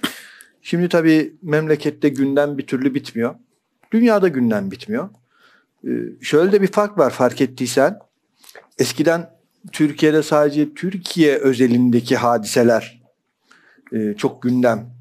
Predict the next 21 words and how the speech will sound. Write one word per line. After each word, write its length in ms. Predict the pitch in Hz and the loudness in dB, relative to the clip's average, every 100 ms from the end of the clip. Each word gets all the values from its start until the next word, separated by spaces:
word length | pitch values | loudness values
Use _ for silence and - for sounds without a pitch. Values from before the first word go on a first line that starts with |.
| - _ | -20 _
olurken 480 | 117 120 175 - 117 | -6 -2 -2 0 0
eski 280 | 123 - - | -2 -4 -6
Türkiye 480 | - 101 - 101 92 | -8 -12 -10 -8 -6
diyeyim 340 | 95 95 90 - _ _ | -8 -8 -10 -18 _ _
veya 600 | - 117 87 101 110 - _ | -4 -2 0 0 -2 -4 _
ak 260 | - 120 - | -8 -8 -6
Parti 440 | 98 92 - 92 - _ _ | -8 -6 -12 -14 -16 _ _
evveli 440 | 110 101 90 90 92 | -6 -6 -6 -10 -12
Türkiye'yi 500 | 98 87 - 90 90 | -14 -16 -14 -14 -12
söyleyeyim. 500 | - 92 98 98 - _ - - - - _ - | -14 -14 -12 -14 -18 _ -20 -20 -20 -20 _ -4
E, 60 | |
ak 300 | 110 127 - | -2 -2 -2
Parti 320 | - 135 - - | -2 -2 -4 -10
Türkiye'nin 520 | 131 120 131 131 123 | -12 -2 0 2 0
vizyonunu 480 | 123 120 127 127 123 | 0 0 0 0 0
gerçekten 560 | 127 123 127 123 127 | 0 0 -6 -4 -6
çok 240 | 117 131 - | -4 -6 -8
ciddi 440 | - 113 127 131 | -14 -12 -4 -4
şekilde 540 | 127 123 127 117 127 | -2 -4 -4 -2 0
değiştirdi. 720 | 120 123 120 - 123 110 104 - _ _ 156 _ - | 2 0 -2 -4 -4 -2 -6 -10 _ _ -20 _ -6
Bunu, 400 | 123 117 117 | -2 0 -2